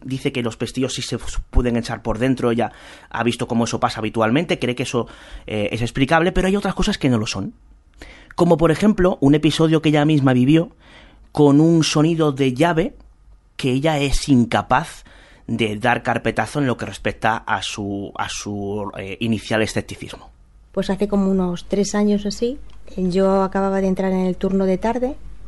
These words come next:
Speaker 2: estaba sola en ese momento y hacía como unos diez, quince minutos que había entrado porque no había encendido las exposiciones todavía. Y en la primera planta tenemos hacia la derecha, sí, donde yo estoy sentada hacia la derecha hay dos aulas, una que es la Concejalía de Festejos y otra es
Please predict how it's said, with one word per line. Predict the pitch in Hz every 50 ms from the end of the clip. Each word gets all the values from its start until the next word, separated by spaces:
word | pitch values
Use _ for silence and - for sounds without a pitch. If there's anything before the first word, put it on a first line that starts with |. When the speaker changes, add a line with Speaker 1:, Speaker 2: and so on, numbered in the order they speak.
| - - -
Speaker 2:
estaba | - 185 - 196 190 170
sola | - 185 185 185
en | 185
ese | 175 170 -
momento | 175 175 180 190 208 214 214 208 220 226 277 302 - -
y | 202 190 185 185 180
hacía | 170 - - 185 180
como | - 185 170 165
unos | 165 160 156 156 151 -
diez, | 190 175 196 196 185 190
quince | - - 190 180 196 185
minutos | 185 180 180 185 180 - 170
que | - -
había | 170 170 170
entrado | 170 - 208 202
porque | - 220 170 - 196 190 190 - -
no | 185 185
había | 185 202 196
encendido | 185 - 196 190 185 185 185
las | 185 180 -
exposiciones | 185 - - 185 - 185 175 180 180 175 170
todavía. | - 185 180 185 196 220 233 254 269 285 - - - - - - - -
Y | - 226 208 202 190
en | 185 185
la | 185 185
primera | - 196 190 190 202 214 208
planta | 220 233 233 226 240
tenemos | 214 214 202 202 202 202 202 202 196 202 202 196 196 196 196 190 185 180 185 196 202 - - - - -
hacia | 190 180 - - 175
la | 180 180
derecha, | 175 190 208 226 220 - 262 269 277
sí, | 269 - - 185 175 175
donde | 180 175 170 175
yo | 180
estoy | 190 - 202
sentada | 190 - 190 190 202 202
hacia | 202 196 202
la | 196 202
derecha | 190 208 220 220 220 - 233
hay | 214
dos | 202 202 196 196
aulas, | 180 165 165 165 160 156 170 - -
una | 175 175 175 175 175 180
que | 175 - 185 180
es | 170 175
la | 170 175 170
Concejalía | - 185 180 - - 185 185 190
de | 190 185
Festejos | - 185 - - - 208 - 233 226 -
y | 202
otra | 190 180 180 - 190 180
es | 180 185 190 196 220 -